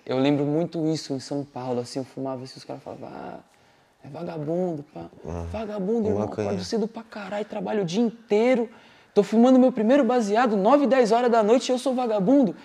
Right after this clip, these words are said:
Speaker 1: e você fica o dia todo aqui assim falando mal de mim?
Speaker 2: É.
Speaker 1: Ah, para, tá
Speaker 2: É.
Speaker 1: ligado? Não tem como, mano.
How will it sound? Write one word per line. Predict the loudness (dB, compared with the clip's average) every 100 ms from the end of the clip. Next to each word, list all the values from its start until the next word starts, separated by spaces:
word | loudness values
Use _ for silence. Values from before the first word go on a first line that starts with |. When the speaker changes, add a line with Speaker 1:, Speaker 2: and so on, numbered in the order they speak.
| 2
Speaker 1:
e |
você | 4 6 4
fica | 2 2
o |
dia | 4 2
todo | 4 4
aqui | 4 4
assim | 2 2
falando | 2 4 4
mal | 2
de | 2
mim? | 2 2 -2 -10
Speaker 2:
É. | -10 -4
Speaker 1:
Ah, | 0 2 2 0 -4 -4
para, | -4 -2 -2 -2 -2 -8 -14 -20 -8
tá | -4
Speaker 2:
É. |
Speaker 1:
ligado? | 0 2 0 -2 -8 _ _ _ _
Não | -8
tem | -4 -4
como, | -2 -4 -4
mano. | -8 -10